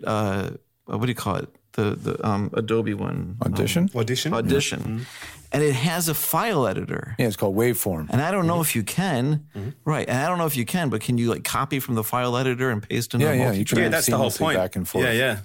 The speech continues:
Speaker 1: Okay.
Speaker 2: Yeah.
Speaker 1: Okay, so that's kind of like a source destination editor
Speaker 2: Mm-hmm.
Speaker 1: there. But Pro Tools doesn't have a file editor. So what you end up doing is having to, like, like, the way I compare it with Pro Tools is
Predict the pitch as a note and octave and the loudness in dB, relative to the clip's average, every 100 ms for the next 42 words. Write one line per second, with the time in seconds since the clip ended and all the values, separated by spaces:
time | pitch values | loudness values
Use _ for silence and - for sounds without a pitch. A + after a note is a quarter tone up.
0 | - - F2+ D#2+ - D#3+ D#3+ D#3 F3+ E3+ | -2 2 0 -2 -6 -2 0 2 2 0
1 | - - F3+ F#3+ E3 D#3 D3 C#3 B2 - | 0 0 0 0 2 0 0 0 0 0
2 | - - C#3 C#3 - C#3 C#3 - B2 B2 | 0 2 2 2 2 0 0 0 0 0
3 | - B2 C#3+ B2 G2 F2+ - - - - | 2 0 0 2 2 2 2 0 -6 -10
4 | - - - C#3 - - F3 D#3+ D#3+ C#3 | -18 -18 -6 -6 -4 -2 -2 0 0 0
5 | B2+ B2+ E3 B2 A2 F#2+ F#2+ F#2+ - - | 0 0 0 -2 -2 -2 -4 -4 -6 -8
6 | A2 _ - - - - - D3+ D#3+ D#3+ | -10 _ -20 -20 -20 -4 0 2 2 4
7 | D#3+ F#3 G3 D3 A2 D#3 D#3 C3+ A#2+ C3 | 2 2 2 0 0 2 4 4 2 2
8 | C#3+ C3+ B2 A2+ A#2 A2 - - - B2+ | 0 2 2 0 0 -2 -4 -14 -6 -2
9 | B2 A#2+ B2 B2+ D3+ C3 A2+ B2 A2+ G2+ | 0 2 2 2 0 -4 -2 0 0 -2
10 | G#2 A#2 A#2 - A2 A#2 | -2 0 0 0 -2 -2